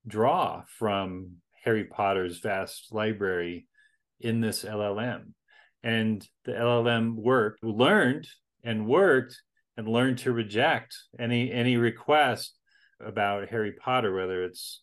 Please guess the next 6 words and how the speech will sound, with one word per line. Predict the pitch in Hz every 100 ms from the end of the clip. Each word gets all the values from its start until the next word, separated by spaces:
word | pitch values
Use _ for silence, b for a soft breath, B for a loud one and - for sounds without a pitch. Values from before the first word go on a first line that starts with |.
| -
literary | 113 113 110 104 101 101
or, | 98 95
or | 98 92 104 107 104
image-wise. | 123 113 104 104 95 87 87 - - b b b b _
And | 117 117
so | 139 156 131 131 127 113